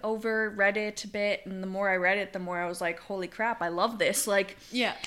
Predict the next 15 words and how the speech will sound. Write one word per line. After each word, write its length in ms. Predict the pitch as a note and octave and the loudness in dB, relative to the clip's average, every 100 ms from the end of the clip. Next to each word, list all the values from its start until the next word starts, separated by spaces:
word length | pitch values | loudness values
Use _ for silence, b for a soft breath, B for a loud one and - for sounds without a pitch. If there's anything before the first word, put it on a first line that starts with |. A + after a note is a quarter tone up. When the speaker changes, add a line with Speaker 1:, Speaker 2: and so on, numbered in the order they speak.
| - | 2
Speaker 1:
and, 360 | G#3 G#3 G3+ G3+ | 6 6 6 6
um, 440 | F#3+ F3+ C#3 C#3 | 6 6 2 -4
the 60 | A3 | -6
first 320 | - B3 B3+ | 4 4 4
book, 180 | A#3+ A3 | -2 0
like 200 | G#3 G3 | 0 0
I 60 | F#3+ | 0
said, 260 | G3+ F3+ | 0 0
was 160 | F#3 F#3 | -2 -4
The 80 | F3 | -4
Magic 580 | E3+ E3+ F#3 A3+ B3 - | 2 2 2 0 -2 -4
that 120 | A#3 | -4
I 80 | A#3 | 0
read, 360 | B3 C4 C#4+ G#3 | 0 0 0 -2
and 180 | G#3 | -4